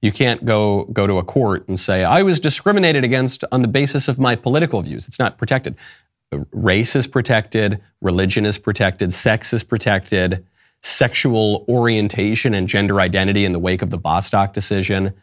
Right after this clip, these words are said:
Thank you, Neil Gorsuch. That is protected. But political views are not. This is a reminder that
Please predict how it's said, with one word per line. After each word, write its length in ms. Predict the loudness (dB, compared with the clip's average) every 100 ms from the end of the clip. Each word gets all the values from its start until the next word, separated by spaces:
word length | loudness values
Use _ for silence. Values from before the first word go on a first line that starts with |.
| _
Thank 240 | -4 -2
you, 80 | -2
Neil 220 | 0 0
Gorsuch. 560 | -2 -2 -2 -2 -4 -2
That 320 | 0 2 0 -2
is 200 | -4 -2
protected. 800 | -4 0 0 -2 -2 -2 -2 -4 _ _ _ _ _ _ _ _ _ _ _ -4
But 460 | -2 0 2 2
political 400 | 2 2 2 2
views 300 | 2 2 2
are 60 | 2
not. 300 | 2 -2 -6 _ _ _ _ _ _ _ _ _ _ _ _ _ _ _ _ _ _ _ _ _ _ _ _ _ -2
This 240 | 2 2
is 120 | 2 2
a 60 |
reminder 880 | 4 4 4 4 2 -2 -4 -10 -20 -8
that 580 | 0 4 4 2 -6 -14